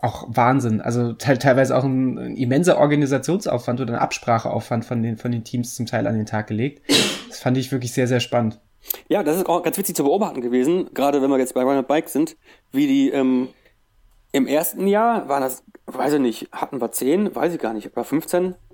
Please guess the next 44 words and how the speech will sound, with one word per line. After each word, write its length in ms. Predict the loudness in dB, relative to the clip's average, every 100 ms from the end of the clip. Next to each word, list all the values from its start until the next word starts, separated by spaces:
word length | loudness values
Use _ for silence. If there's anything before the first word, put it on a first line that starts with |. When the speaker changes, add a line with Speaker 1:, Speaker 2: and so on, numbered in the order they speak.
| _ _ -6
Speaker 2:
auf 160 | 0
jeden 120 | 0 2
Fall 220 | 0 2
ganz 280 | 0 0 0
wenige 520 | 0 2 0 0 -2 _ _ _ _ _ _
und 140 | -4 0
teilweise 440 | 2 2 2 2
auch 80 | 0
mit 100 | 0
dem 100 | 0
Rennrad 400 | 0 0 0 0
am 140 | -2
Start, 520 | 0 0 0 0 -8 -18 _ _
weil 120 | -2
es 120 | 0 0
dann 160 | 0
halt 100 | 2
Leute 260 | 0 0 0
waren, 260 | 0 2
ne, 180 | 2 2
die 80 | 0
dachten, 300 | -4 -4 -10
okay, 280 | -6 -4 -4
sportlich, 640 | -4 0 0 0 -4 -6 -14 _ _ _ -2
aber, 360 | 2 2 0 -6 _ _ _ _
ne, 320 | 0 2 2
dann 300 | 0 2 2 0
natürlich 300 | 0 0 2
merkst 240 | 0 2
du 40 |
irgendwann, 340 | 2 2 2 2
Moment 260 | 2 2
mal, 180 | 0 -2 -2
ich 80 |
kann 140 | -2 0
ja 80 | 2
gar 100 | 0
nicht 100 | 0
schneller 220 | 0 0
fahren, 180 | 0 -2
als 120 | 0
der 100 | 0
Läufer 240 | 0 2
läuft. 400 | 2 0 -2 -16